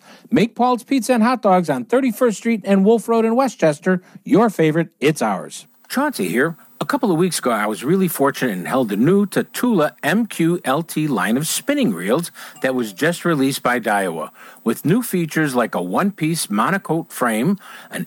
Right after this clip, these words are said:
air drive shaft so you don't feel any friction when you reel. Add to that and more, the Tatula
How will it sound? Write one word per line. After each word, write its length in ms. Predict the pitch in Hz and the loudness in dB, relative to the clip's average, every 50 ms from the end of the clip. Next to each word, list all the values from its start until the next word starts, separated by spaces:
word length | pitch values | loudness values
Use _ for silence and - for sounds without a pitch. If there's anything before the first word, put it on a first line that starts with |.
| _ _ | _ _
air 200 | - - 175 208 | -4 0 0 0
drive 340 | 196 170 190 185 185 185 175 | 0 0 0 0 0 0 -2
shaft 480 | 156 - - - 202 190 160 147 139 - | -4 -6 -4 -2 0 0 0 0 -2 -4
so 140 | - - 123 | -2 -2 -2
you 180 | 113 110 113 | 0 -2 -4
don't 320 | 107 - 143 170 208 202 - | -2 -2 0 0 0 0 -2
feel 320 | - 170 156 135 131 - - - | -2 0 0 0 0 -2 -4 -4
any 260 | 269 294 277 196 113 | -2 0 2 0 0
friction 540 | - - - 123 104 - - - 131 120 110 | -2 -2 -4 -4 -4 -4 -4 -2 0 0 2
when 160 | 107 107 104 | 2 0 0
you 120 | 98 95 | 0 0
reel. 460 | 107 151 214 220 131 110 151 208 226 _ - - - - - - _ - | 0 0 2 2 0 0 0 -2 -4 _ -12 -20 -20 -20 -20 -16 _ -4
Add 260 | - 170 208 220 190 | 0 2 2 0 0
to 140 | - 175 151 | 0 -2 -2
that 260 | 143 185 214 214 - | 0 0 0 -2 -2
and 160 | - 139 139 139 | -2 -2 -2 0
more, 460 | 147 180 226 233 208 196 202 190 - - _ _ | 2 2 4 4 4 4 2 0 -2 -8 _ _
the 100 | - 127 | -4 -4
Tatula 680 | - - - - - - - - 262 262 226 190 165 | -4 -2 -6 -6 -6 -6 -2 0 2 2 4 2 0